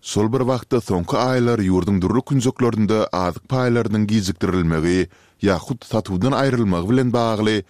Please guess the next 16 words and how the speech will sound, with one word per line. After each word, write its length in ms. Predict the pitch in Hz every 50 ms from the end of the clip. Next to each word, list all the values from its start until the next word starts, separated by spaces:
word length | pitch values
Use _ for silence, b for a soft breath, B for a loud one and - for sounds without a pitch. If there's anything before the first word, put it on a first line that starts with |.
| b b b b 113
ýylatyň 400 | 117 107 101 95 85 - - 110 107 110
nägilelikli 600 | 117 113 110 104 95 90 82 80 - - - 123 -
çäreleri 460 | - 139 135 135 135 131 131 120 95 -
köpelýär. 640 | - 82 - 95 92 87 85 87 87 87 87 82 78 - _ _ _ _ _ _ - -
Azatlyk 500 | 101 92 101 92 90 90 - - 101 -
mundan 320 | 101 101 95 92 85 92 85
iki 300 | 78 - - - - 156
hepde 220 | 151 - - 139 120
töweregi 460 | - 135 120 113 110 101 95 95 104 101 107
ozal 260 | 101 95 104 101 95 - b b b b 98
ahalyň 300 | 101 90 101 98 98 90
Kaky 380 | - - - 92 82 - - 143 135 -
şäheriniň 380 | 147 139 135 135 127 131 131 127
ýaşaýjylarynyň 800 | 123 123 120 - 131 117 107 113 117 113 117 113 107 113 113 110 101 95 _ _ _ -
ýerli 340 | 92 92 95 92 92 107 127 135
häkimetlere 600 | 147 151 - - 143 135 135 - - 131 123 131